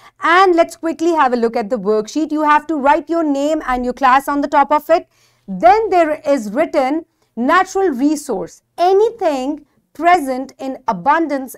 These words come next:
and meeting a people needs is called a natural resource. Okay? ऐसी चीज जो कि एनवायरनमेंट में बहुत ज्यादा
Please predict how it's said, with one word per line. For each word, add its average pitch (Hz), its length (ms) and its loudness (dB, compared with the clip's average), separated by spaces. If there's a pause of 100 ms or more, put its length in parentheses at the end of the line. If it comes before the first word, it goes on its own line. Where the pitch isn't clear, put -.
and 226 360 -4
meeting 330 440 -2
a 233 120 0
people 233 560 -6
needs 247 500 -4 (300)
is 339 220 -2
called 208 400 -2 (100)
a 254 60 -2
natural 247 640 -4 (540)
resource. 269 800 -4
Okay? 254 300 -2 (560)
ऐसी 392 300 0
चीज 330 400 -2
जो 269 120 -4
कि 277 120 -6
एनवायरनमेंट 226 680 -4
में 254 300 -8
बहुत 220 260 -8
ज्यादा 277 240 -2